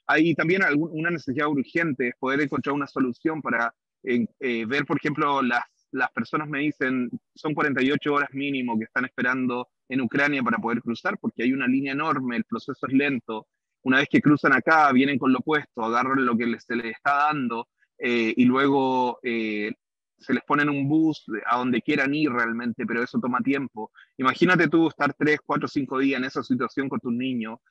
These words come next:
eh, y no, y no darte una ducha, por ejemplo. Es una situación extrema que también es,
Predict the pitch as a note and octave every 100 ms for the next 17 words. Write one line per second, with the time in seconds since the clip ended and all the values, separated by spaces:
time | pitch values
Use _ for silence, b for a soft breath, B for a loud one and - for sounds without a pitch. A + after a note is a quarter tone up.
0 | _ - A#2 A2+ A2 A2 B2+ _ _ _
1 | _ _ _ C#3 C#3+ C#3+ C3+ C3+ C#3 C#3+
2 | C#3+ B2+ B2+ C3 - G#2 G2+ A2 G2 F#2+
3 | - _ _ - C#3 D3+ D3 C3 - C#3
4 | - C#3+ D#3+ E3+ A#2+ G#2+ A2+ B2+ D3 D3